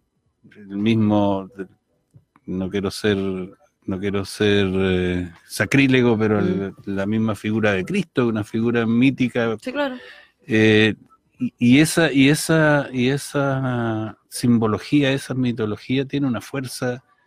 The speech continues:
Speaker 1: que es difícil explicar racionalmente.
Speaker 2: Sí,
Speaker 1: Eh,
Speaker 2: pero además
Speaker 1: funda,
Speaker 2: estamos,
Speaker 1: funda identidades.
Speaker 2: estamos cruzados por el camino del héroe, de,
Speaker 1: Ex-,
Speaker 2: de alguna manera.
Speaker 1: exactamente,
Speaker 2: Y
Speaker 1: pero
Speaker 2: con
Speaker 1: eso funda identidad, o sea,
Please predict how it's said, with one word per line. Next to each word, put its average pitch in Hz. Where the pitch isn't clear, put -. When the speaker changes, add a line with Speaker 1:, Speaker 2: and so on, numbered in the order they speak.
Speaker 1:
que 127
es 117
difícil 123
explicar 139
racionalmente. 131
Speaker 2:
Sí, -
Speaker 1:
Eh, -
Speaker 2:
pero 208
además 190
Speaker 1:
funda, 151
Speaker 2:
estamos, 127
Speaker 1:
funda 143
identidades. 117
Speaker 2:
estamos 214
cruzados 269
por 254
el 247
camino 240
del 240
héroe, 160
de, 170
Speaker 1:
Ex-, 160
Speaker 2:
de 170
alguna 170
manera. 165
Speaker 1:
exactamente, -
Speaker 2:
Y -
Speaker 1:
pero 123
Speaker 2:
con 156
Speaker 1:
eso 160
funda 190
identidad, 165
o 107
sea, 117